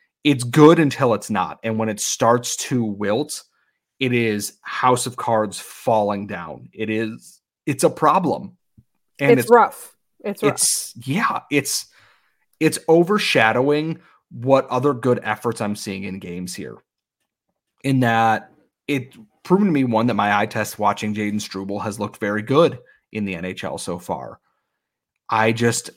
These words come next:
Speaker 1: it, it's also, I just, it's hard to get excited about this team because this is the time last year that they started to kind of, you know, turn it on a little bit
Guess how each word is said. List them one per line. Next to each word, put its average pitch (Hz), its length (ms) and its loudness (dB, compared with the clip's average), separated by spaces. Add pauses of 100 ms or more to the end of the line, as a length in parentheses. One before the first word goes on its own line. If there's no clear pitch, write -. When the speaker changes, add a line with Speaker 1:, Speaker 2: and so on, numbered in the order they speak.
Speaker 1:
it, 131 320 0
it's 127 140 2
also, 135 640 6
I 123 160 0
just, 127 300 -8 (840)
it's 156 180 2
hard 165 280 4
to 185 80 4
get 175 120 2
excited 120 460 0
about 117 220 2
this 113 80 -10
team 120 160 -2
because 107 260 -4
this 170 220 2
is 180 100 -2
the 165 80 -2
time 131 300 2
last 107 340 -2
year 127 120 -2
that 113 120 -2
they 98 100 -4
started 110 600 0
to 107 80 -6
kind 107 380 -2
of, 98 260 -4 (500)
you 127 120 -4
know, 101 280 -2 (280)
turn 160 240 2
it 143 100 2
on 107 220 4
a 98 80 -8
little 80 160 -10
bit 92 260 -10